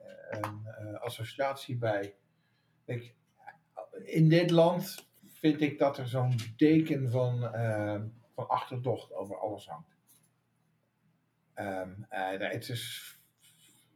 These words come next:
eh, een vorm van paranoia die ik zelf ook fysiek heel erg voel. En, eh, ik merkte bijvoorbeeld, eh, toen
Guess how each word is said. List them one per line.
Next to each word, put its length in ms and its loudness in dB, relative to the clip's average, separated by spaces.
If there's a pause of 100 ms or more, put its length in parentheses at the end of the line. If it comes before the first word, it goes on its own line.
(300)
eh, 300 -8
een 180 -4
vorm 220 4
van 140 -2
paranoia 720 4
die 200 -2
ik 120 -4
zelf 340 4
ook 160 -2
fysiek 360 -8
heel 220 -4
erg 180 -10
voel. 340 -14 (1040)
En, 440 -2
eh, 340 -2 (100)
ik 160 -6
merkte 360 4
bijvoorbeeld, 580 4
eh, 500 6
toen 100 0